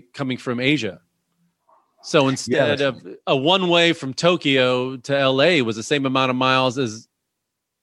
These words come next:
Speaker 1: Tokyo to New York. So, uh, instead of just booking the one-way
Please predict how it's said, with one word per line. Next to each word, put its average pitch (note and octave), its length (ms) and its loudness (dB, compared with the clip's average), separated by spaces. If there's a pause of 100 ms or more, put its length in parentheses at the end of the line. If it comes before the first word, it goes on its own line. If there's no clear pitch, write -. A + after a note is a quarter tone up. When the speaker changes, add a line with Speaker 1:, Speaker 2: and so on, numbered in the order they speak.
(100)
Speaker 1:
Tokyo B2+ 540 2
to A#2 100 0
New A2+ 120 -4
York. C#3 360 -2 (720)
So, C3+ 280 -2
uh, C3+ 280 0
instead D#3 420 0
of B2+ 100 -2
just C3 200 -2
booking C#3 420 0
the C3 80 0
one-way C3+ 680 2